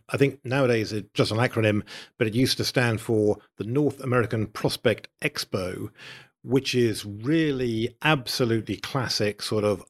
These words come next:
old school oil and gas event where literally people turn up with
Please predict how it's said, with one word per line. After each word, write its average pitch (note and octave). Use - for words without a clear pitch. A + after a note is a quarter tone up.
old C#3
school G2+
oil B2
and G#2
gas F#2+
event G2+
where A2+
literally A#2+
people C#3
turn D3+
up A2+
with G#2+